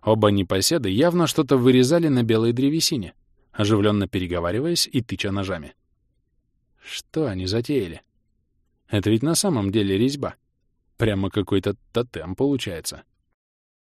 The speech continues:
Бедный полуорк Бом. Его же инфаркт хватит.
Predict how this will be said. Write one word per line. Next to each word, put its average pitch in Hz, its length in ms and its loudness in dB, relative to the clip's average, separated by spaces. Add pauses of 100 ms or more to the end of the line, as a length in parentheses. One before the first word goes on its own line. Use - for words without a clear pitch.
(680)
Бедный 185 440 2
полуорк 107 680 -2
Бом. 80 340 -12 (560)
Его 156 380 4
же 165 160 4
инфаркт 180 480 -2
хватит. - 460 -6